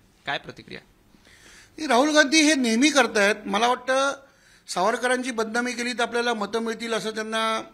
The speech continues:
Speaker 2: म, खोटा त्यांचा समज आहे. परंतु ह्यामध्ये ते एका देशभक्ताची अत्यंत त्याच्यावर वाईट आरोप लावून बदनामी करतायत आणि हे जनता सहन करणार नाही. आणि, अ, यांनी आधी पण हे केलेलं आहे, असे उद्योग अनेकदा केलेले आहेत.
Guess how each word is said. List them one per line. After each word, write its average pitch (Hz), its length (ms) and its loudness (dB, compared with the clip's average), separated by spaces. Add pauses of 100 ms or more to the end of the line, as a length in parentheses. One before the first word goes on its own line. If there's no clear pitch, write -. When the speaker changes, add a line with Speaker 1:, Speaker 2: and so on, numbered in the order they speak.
(160)
Speaker 2:
म, 190 480 -10 (200)
खोटा 202 180 -10
त्यांचा 202 260 -8
समज 190 340 -8
आहे. - 360 -12 (340)
परंतु 247 340 -4
ह्यामध्ये 247 520 -2
ते 262 220 -4
एका 240 200 -4
देशभक्ताची 220 960 -6
अत्यंत 214 520 -12 (600)
त्याच्यावर 208 260 -4
वाईट 196 300 -6
आरोप 214 240 -2
लावून 214 220 -2
बदनामी 190 380 -6
करतायत 185 420 -4 (500)
आणि 214 360 -8 (120)
हे 240 600 -2 (1000)
जनता 185 340 -4
सहन 208 300 -6
करणार 202 340 -4
नाही. 208 380 -10 (440)
आणि, 214 500 -6 (140)
अ, 180 80 -8 (300)
यांनी 190 280 -6
आधी 196 320 -4
पण 311 180 -2
हे 294 80 0
केलेलं 190 380 -4
आहे, 180 180 -6
असे - 220 -10
उद्योग 180 320 -4
अनेकदा 226 300 -6
केलेले 165 340 -6
आहेत. - 120 -16